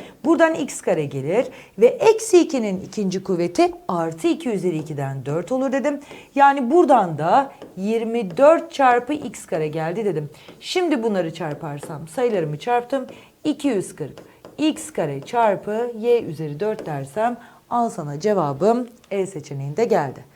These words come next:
Şimdi bu ifadenin açılımındaki x bulunmayan terimdeki y'nin kuvveti ile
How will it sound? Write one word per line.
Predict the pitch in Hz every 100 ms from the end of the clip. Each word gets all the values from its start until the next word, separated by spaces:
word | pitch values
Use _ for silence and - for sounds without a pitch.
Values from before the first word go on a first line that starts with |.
| - - _
Şimdi | - 359 320 190 143 - - _ _ _ _ _
bu | 196 220
ifadenin | 320 320 277 240 247 254
açılımındaki | 214 220 202 185 175 160 160 143 - - -
x | 381 381 - 220
bulunmayan | 240 330 381 330 262 214 185 185
terimdeki | 262 269 269 269 277
y'nin | 330 262 247 240 240
kuvveti | 196 202 180 180 185
ile | - 202 156